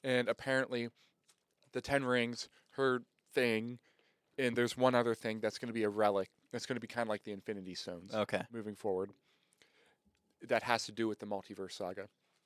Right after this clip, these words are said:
Speaker 1: Um, and then the other thing is Miss Marvel and Captain Marvel switched
Speaker 2: Swapped
Speaker 1: places
Speaker 2: places.
Speaker 1: for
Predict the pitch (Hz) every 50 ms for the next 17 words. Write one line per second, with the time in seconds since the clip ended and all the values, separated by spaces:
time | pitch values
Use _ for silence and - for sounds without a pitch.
0 | _ _ _ _ _ _ _ _ _ _ _ _ - 135 127 120 117 110 120 -
1 | - 131 123 120 117 123 131 147 175 185 - 202 196 196 202 208 - - - 123
2 | 120 117 113 110 107 107 117 - - - - - - - 123 139 160 - - 160
3 | 156 156 165 156 160 156 151 147 147 - 127 120 113 - - 160 165 - 156 139
4 | 127 120 120 117 113 113 - - 127 120 - - 117 117 123 123 135 110 92 92
5 | 95 85 101 - - - - - - - - - 143 131 127 123 -